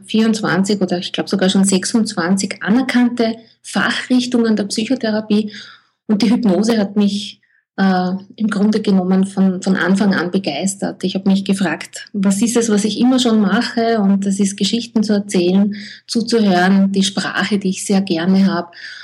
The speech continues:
Ja, und so bin ich, äh, zur Hypnose-Psychotherapie gekommen.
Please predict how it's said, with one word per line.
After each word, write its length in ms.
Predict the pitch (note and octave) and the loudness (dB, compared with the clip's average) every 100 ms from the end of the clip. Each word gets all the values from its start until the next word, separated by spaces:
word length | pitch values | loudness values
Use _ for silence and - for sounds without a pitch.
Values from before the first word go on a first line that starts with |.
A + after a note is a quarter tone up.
| - - D#4+ | -20 -8 -2
Ja, 300 | G#3+ F#3 - | 0 -2 -4
und 120 | G#3 | -2
so 140 | G#3 G#3 | -2 2
bin 140 | G#3+ | 2
ich, 320 | G#3 - - _ _ - | 2 -2 -10 _ _ -2
äh, 240 | G3+ G3 G3 G3 - - | 2 4 4 2 -2 -4
zur 140 | C4 A#3+ | 0 2
Hypnose-Psychotherapie 1040 | G3 F#3 G3 F#3+ G3 F#3+ F#3+ E3+ E3+ D#3+ | 2 2 2 0 0 0 -2 -6 -6 -6
gekommen. 420 | D#3+ - B2 B2+ | -8 -10 -12 -14